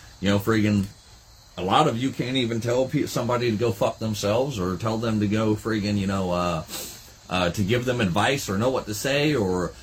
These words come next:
a lot of you can't, you know, stand up for yourselves and create boundaries and this and that. That's a skill. Skill that you gotta learn. Not, not you can't. It's a skill and a talent is different. A skill is something you actually learn and you put in the work to learn.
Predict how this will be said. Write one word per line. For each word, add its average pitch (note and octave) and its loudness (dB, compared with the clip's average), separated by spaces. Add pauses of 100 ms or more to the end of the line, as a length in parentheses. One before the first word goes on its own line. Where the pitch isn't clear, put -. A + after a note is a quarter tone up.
(100)
a - -8
lot G#2+ 2
of A2+ 0
you A#2 -2
can't, A#2+ -4
you G#2 2
know, G2+ 0
stand B2 -2
up C3 0
for C3+ -4
yourselves C3 0
and F#2+ -2
create G#2+ 0
boundaries C3 0
and A#2 -2
this B2+ -2
and A#2+ -4
that. C#3 0 (1200)
That's E2+ -2
a G#2 0
skill. B2+ 2 (1040)
Skill A#2+ 0
that G#2+ 0
you G#2 -2
gotta G2+ 2
learn. A2+ -2 (800)
Not, E2 -4
not F2+ -2
you A2 2
can't. E3 0 (240)
It's - -18
a F2 -8
skill E3 4
and B2 0
a G2+ -2
talent C#3 -2
is F#2+ -10
different. G2 -4 (2000)
A - -10
skill D3+ 4
is G#2 0
something A#2 -4
you A2 -2
actually G#2 -4
learn A#2 -2
and G2+ 0
you F#2+ 0
put A2+ 0
in G#2+ 2
the F2 0
work A#2+ 0
to G#2 -8
learn. A2+ -4